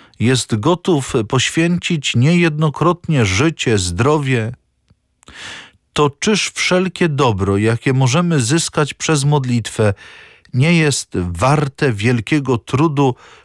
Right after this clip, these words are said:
i poświęcenia? Z pewnością tak. Jeśli chcemy stale postępować według ducha Chrystusa,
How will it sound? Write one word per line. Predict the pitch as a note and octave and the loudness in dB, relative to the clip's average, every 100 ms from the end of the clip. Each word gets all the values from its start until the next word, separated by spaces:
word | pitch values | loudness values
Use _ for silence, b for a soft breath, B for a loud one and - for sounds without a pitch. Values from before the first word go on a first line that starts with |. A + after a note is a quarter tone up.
| B | B
i | C#3+ | -4
poświęcenia? | - C#3+ - A#2+ A2 - A2+ A#2+ B2+ C#3+ _ _ _ _ _ _ _ _ _ _ _ _ _ - - | 0 -2 0 0 0 0 0 0 -2 -4 _ _ _ _ _ _ _ _ _ _ _ _ _ -14 -8
Z | - | -6
pewnością | - A2 A#2+ A#2 - C3 | -2 -2 0 0 0 0
tak. | B2+ D3+ A#2+ F#2+ - _ _ _ _ _ _ _ _ _ _ _ _ _ B B B B B | 2 2 2 -2 -10 _ _ _ _ _ _ _ _ _ _ _ _ _ B B B B B
Jeśli | D3 - E3 D3+ - A2 | 0 0 0 0 -2 -8
chcemy | - F3 G3 E3+ | -4 0 2 0
stale | - - D#3+ G3 | -2 0 2 2
postępować | D#3 D3 - D3+ C3 E3+ E3+ D#3+ A#2 | 0 -2 -2 -2 0 0 0 0 0
według | D#3 D3+ E3 C3 | -2 2 0 0
ducha | A2 E3 E3 D#3 | -2 -2 0 -2
Chrystusa, | - E3 C#3+ - C#3+ C3 D3 D#3 | 0 0 -2 -2 -2 0 0 0